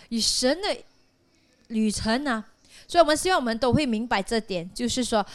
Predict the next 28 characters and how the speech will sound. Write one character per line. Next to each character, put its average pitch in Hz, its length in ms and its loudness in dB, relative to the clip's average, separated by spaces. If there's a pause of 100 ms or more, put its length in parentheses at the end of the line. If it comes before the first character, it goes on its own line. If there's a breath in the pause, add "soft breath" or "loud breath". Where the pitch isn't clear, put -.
(180 loud breath)
鼓-， 269 220 0
因 339 100 0
为 339 120 6
圣 349 300 4
经 277 220 -4
鼓 220 160 2
励 247 140 0
我 220 120 2
们 196 200 -4
要 240 160 2
不 202 260 -6
住 294 180 -2
的 208 140 0
祷 175 220 -4
告， 196 280 2 (280 loud breath)
在 247 320 4 (500 loud breath)
帖 214 220 -4
撒 285 240 4
罗 262 180 8
尼 302 220 -4
迦 269 280 4
前 254 360 0
书 339 200 2
五 220 160 0
章 247 240 4
十 208 280 -2
七 311 360 -2
节， 202 360 -6